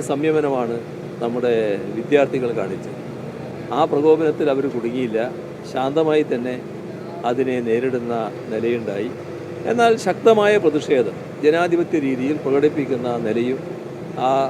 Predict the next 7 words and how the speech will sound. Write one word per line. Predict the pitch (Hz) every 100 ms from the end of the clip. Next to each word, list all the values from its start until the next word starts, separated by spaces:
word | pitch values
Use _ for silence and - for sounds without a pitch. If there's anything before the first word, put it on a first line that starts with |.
| - 139
കുട്ടികളുടെ | 117 135 127 120 110
ഭാഗത്തുണ്ടായി. | 107 110 - 92 85 101 - - - - - - - -
അത് | 190 214 196 180 160
തീർത്തും | 180 190 - 247 247 - - - -
അഭിനന്ദനാർഹമായ | 135 165 180 180 180 160 156 151 143
നിലയാണ്. | 120 110 95 90 - - - - - -
അവിടെ | 139 202